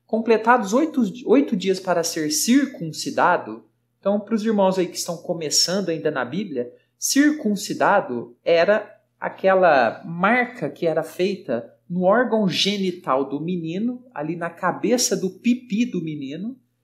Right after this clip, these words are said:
ok? Na pelinha era feito um cortinho, que era chamado circuncisão. E na cultura judaica,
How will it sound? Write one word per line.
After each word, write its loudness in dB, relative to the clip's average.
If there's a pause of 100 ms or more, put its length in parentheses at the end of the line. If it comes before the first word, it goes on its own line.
(200)
ok? -2
Na -2
pelinha 0
era 4
feito -6
um -10
cortinho, -2 (720)
que 4
era 6
chamado -2
circuncisão. -6 (320)
E -8
na 2
cultura 0
judaica, 0